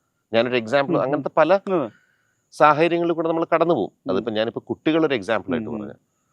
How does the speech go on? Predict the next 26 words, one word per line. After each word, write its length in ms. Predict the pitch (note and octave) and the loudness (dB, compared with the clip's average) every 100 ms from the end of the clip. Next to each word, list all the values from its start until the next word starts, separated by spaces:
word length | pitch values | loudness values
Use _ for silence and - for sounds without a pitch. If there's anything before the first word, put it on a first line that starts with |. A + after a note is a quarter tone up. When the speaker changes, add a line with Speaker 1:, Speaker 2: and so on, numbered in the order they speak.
| _ _ B2 | _ _ -6
Speaker 1:
ഒരു 80 | B2 | -2
വല്ലാത്തൊരു 360 | B2 C3 A2 E2+ | -2 -4 -4 -6
വികാരമുണ്ട്. 400 | E2 F2 E2 D#2 | -6 -6 -8 -10
അപ്പൊ 120 | G#2+ G2+ | -12 -8
ഞാൻ 140 | F#2 A#2+ B2 | -6 -6 -8
എൻ്റെ, 200 | B2 B2+ C3 _ _ _ _ - | -8 -8 -12 _ _ _ _ -12
എൻ്റെ 240 | G#2+ A2 - | -8 -8 -8
ക്ലോസ് 380 | G#2 G2+ A#2+ B2 C3 | -6 -4 -4 -4 -6
ആയിട്ടുള്ള 380 | A2 G2+ F#2+ F#2 - F2 | -6 -8 -12 -12 -10 -8
വളരെ 360 | F2+ G#2 A#2+ A2+ F2+ | -4 -2 -2 -4 -6
അടുത്ത 460 | F2+ A2 _ - - _ - | -6 -8 _ -14 -14 _ -14
സുഹൃത്തുക്കളും, 600 | F2+ E2+ - E2+ F2+ F2 _ _ _ _ _ _ _ - | -12 -12 -14 -12 -12 -14 _ _ _ _ _ _ _ -10
ആ, 100 | D2+ D#2 D2+ D2+ D2+ C2+ - | -6 -4 -6 -6 -10 -12 -10
സ്നേഹയും 500 | G2 F#2+ G2+ G#2+ G2 | -6 -4 -4 -4 -4
എൻ്റെ 200 | F2 E2+ F2 - F2+ | -6 -8 -10 -10 -10
രണ്ട് 180 | F2 F#2 | -8 -10
പിള്ളേരും, 400 | E2 D#2 D2 C#2+ _ _ _ _ _ _ _ - | -10 -12 -12 -14 _ _ _ _ _ _ _ -16
ആ, 40 | E2 D#2 | -14 -8
മൂന്നിൽ 260 | F#2 G2 G2 | -6 -4 -4
ഒരാളില്ല, 480 | F#2+ G2 G2+ F2+ E2+ F2+ E2+ | -2 -2 -2 -6 -8 -10 -10
അവൻ 120 | E2 E2+ _ | -16 -18 _
പഠിക്കാണ് 420 | E2 D2 E2 D2 C#2+ | -16 -16 -16 -16 -16
വെളിയിൽ, 260 | C#2+ C#2 C#2+ D2 | -16 -16 -18 -18
അവൻ 140 | D2+ D2+ | -18 -18
വരും. 180 | C#2+ D2+ _ _ _ _ F2+ | -18 -20 _ _ _ _ -12
അപ്പൊ 100 | E2+ | -4